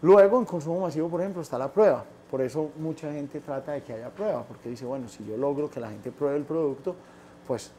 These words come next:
en teoría se van a volver clientes de repertorio", que es una de cada tres o cuatro compras de la categoría la hacen ahí, y luego clientes leales, que es que cuatro de cinco compras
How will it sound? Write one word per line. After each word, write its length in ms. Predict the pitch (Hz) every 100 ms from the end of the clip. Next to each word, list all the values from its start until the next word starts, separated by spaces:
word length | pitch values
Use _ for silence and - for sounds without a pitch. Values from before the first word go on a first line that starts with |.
| - - -
en 140 | 131
teoría 440 | 117 123 117 117 139
se 120 | 135
van 160 | 117 120
a 40 |
volver 360 | 139 120 117 110
clientes 440 | 143 131 - 143
de 120 | 143
repertorio", 760 | 139 160 180 180 160 160 208 -
que 200 | 131 113
es 60 | - - - -
una 220 | 139 147
de 80 | 151
cada 260 | - 123 131
tres 260 | 143 147
o 60 | 143
cuatro 360 | - 143 143 143
compras 340 | 147 135 143
de 60 | 131
la 100 | 120
categoría 560 | 113 123 117 117 131
la 180 | 143 120
hacen 240 | 110 151
ahí, 300 | 170 180 175 185 - - - -
y 60 | 151
luego 440 | 143 131 123 151 - -
clientes 560 | 123 113 104 120 - - 117
leales, 500 | 120 117 113 139 -
que 160 | -
es 120 | 110
que 140 | - 123
cuatro 380 | - 123 107 135
de 80 |
cinco 340 | 117 117 107 117
compras 400 | 123 110 107 123